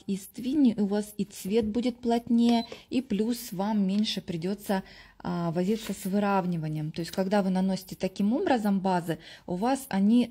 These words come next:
самовыравниваются достаточно хорошо, а, слой не толстый и комфортно при этом моделировать. База жёсткая, да, несмотря на то, что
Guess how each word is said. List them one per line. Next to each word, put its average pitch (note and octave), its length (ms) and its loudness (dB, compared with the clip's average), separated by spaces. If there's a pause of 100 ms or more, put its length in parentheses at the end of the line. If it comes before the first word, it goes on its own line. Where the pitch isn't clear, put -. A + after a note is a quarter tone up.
(140)
самовыравниваются G#3 1040 0
достаточно G3 640 -4
хорошо, G3+ 640 -2 (400)
а, F3 840 0
слой A#3 460 2
не G3 240 4
толстый A#3+ 920 0
и B3+ 320 0
комфортно G#3 680 -2
при - 180 -4
этом G3 240 -2
моделировать. F#3 1160 0 (1700)
База G#3+ 460 2
жёсткая, F#3+ 560 -4
да, F3+ 220 -2
несмотря G3+ 440 -2
на G3 140 2
то, G#3 200 -4
что F3 300 -4